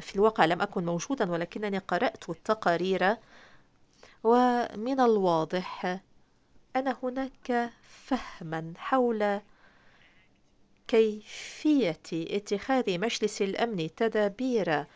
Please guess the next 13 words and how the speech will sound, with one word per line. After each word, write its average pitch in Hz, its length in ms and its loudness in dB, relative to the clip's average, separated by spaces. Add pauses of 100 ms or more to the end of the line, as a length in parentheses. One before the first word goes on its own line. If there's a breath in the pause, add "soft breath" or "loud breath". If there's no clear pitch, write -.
(200 soft breath)
على 240 260 2
وجه 240 240 2
السرعة 196 680 0
وفعالة 220 840 2
عندما 196 760 2
يتلقى 208 760 0 (400 loud breath)
طلب 285 260 6
مساعدة 202 680 4
من 180 180 0
دولة 185 320 0 (840)
طرف 240 600 0 (640 loud breath)
تعرضت 233 560 6
لهجمات 202 840 2